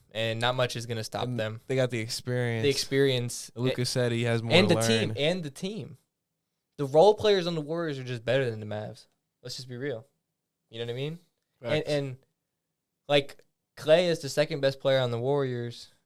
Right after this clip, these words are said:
Speaker 1: but he would also be the second best player on the Mavs. Dre would be probably the second best player on the Mavs. Jordan Poole might even be the second best player on the Mavs.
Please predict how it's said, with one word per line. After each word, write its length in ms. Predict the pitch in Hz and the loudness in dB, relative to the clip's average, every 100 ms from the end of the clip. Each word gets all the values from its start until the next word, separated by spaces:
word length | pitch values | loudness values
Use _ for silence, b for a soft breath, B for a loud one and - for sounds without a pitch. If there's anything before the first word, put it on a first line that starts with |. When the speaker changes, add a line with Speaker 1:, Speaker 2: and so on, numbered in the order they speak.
| _ | _
Speaker 1:
but 100 | 139 | -2
he 100 | 135 | 0
would 140 | 131 | 2
also 240 | 123 131 139 | 2 2 -2
be 80 | |
the 80 | 123 | -8
second 280 | - 127 123 | -6 -6 -2
best 180 | 120 - | -4 -4
player 180 | 123 117 | -4 -4
on 80 | |
the 80 | 113 | -6
Mavs. 440 | 113 127 113 120 - _ _ _ _ _ _ _ - | -6 -6 -6 -12 -20 _ _ _ _ _ _ _ -20
Dre 440 | 117 131 160 151 139 - - | -2 4 4 4 2 -6 -20
would 180 | 123 123 | -18 -10
be 200 | 123 120 | -8 -8
probably 260 | - 127 | -6 -4
the 80 | 117 | -4
second 300 | 120 120 123 | -6 -6 -6
best 200 | 120 110 | -8 -8
player 260 | - 113 113 | -8 -4 -4
on 120 | 110 | -4
the 40 | |
Mavs. 440 | 107 107 107 110 - _ _ _ _ _ | -6 -8 -8 -10 -16 _ _ _ _ _
Jordan 260 | - 156 147 | 2 2 2
Poole 340 | - 202 220 | 0 -2 0
might 220 | 131 123 123 | 0 0 0
even 160 | 120 | -4
be 80 | 120 | -8
the 100 | 117 | -6
second 260 | 120 120 120 | -4 -4 -4
best 200 | 117 - | -6 -6
player 220 | 120 123 | -6 -6
on 80 | 113 | -6
the 80 | 120 | -8
Mavs. 380 | 127 - - | -12 -14 -18